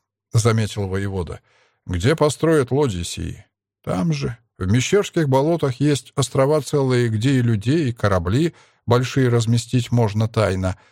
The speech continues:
если ведать, как туда добраться по протокам. Так что никто лишний не узнает до поры, ни свои, ни татари". "Арбалеты сможешь ещё изготовить сотен пять?" "Кузню мою под Рязанью разгромили",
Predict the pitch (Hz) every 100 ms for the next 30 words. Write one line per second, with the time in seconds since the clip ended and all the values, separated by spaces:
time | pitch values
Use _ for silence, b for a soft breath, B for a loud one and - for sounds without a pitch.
0 | b b - 185 - 156 160 180 156 127
1 | - - 147 131 135 123 120 120 135 131
2 | - 117 117 123 120 113 90 - - _
3 | _ _ _ _ 120 156 - 180 180 160
4 | 202 196 185 160 165 156 156 139 143 160
5 | 143 131 123 120 107 98 - - _ _
6 | - 120 139 151 135 175 120 120 113 -
7 | - - - - _ _ _ _ _ _
8 | _ _ _ _ _ 87 90 110 135 135
9 | 101 - 135 165 160 143 - 117 107 107
10 | - 87 80 101 92 95 - 87 - -
11 | - _ _ _ _ _ _ 117 175 160
12 | 165 160 165 147 139 139 123 143 156 147
13 | 139 120 120 110 101 107 104